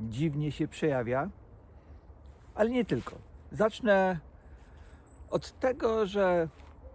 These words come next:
myślę, że każdy z was, każdy z nas wie o tym, że im bardziej się czemuś opieramy,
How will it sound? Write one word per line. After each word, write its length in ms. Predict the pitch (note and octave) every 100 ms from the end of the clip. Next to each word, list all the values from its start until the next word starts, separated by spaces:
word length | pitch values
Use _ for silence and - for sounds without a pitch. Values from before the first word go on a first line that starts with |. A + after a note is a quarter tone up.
| - - - -
myślę, 260 | C4 A3+ C#4+
że 140 | A3
każdy 440 | - A3+ G#3 F#3 E3+
z 140 | C#3
was, 920 | C3 B2 C#3 A#2+ G#2+ G#2+ - - - - -
każdy 400 | D#3+ E3+ D#3+ F3
z 100 | C#3+
nas 500 | E3+ D#3 B2 - B2+
wie 420 | B2 D3 F3+ C3+
o 100 | B2+
tym, 460 | - D#3 E3+ D#3 C3+
że 520 | B2 C#3+ C#3 C#3 C3 - - - - - - - - - - - - - - - - - - G#3
im 220 | G#3+ E3+
bardziej 360 | G3 F#3 F#3+
się 140 | E3 F3
czemuś 340 | F3+ F3 D#3+
opieramy, 800 | - E3 E3+ D#3+ C#3 C3 D#3 A#3+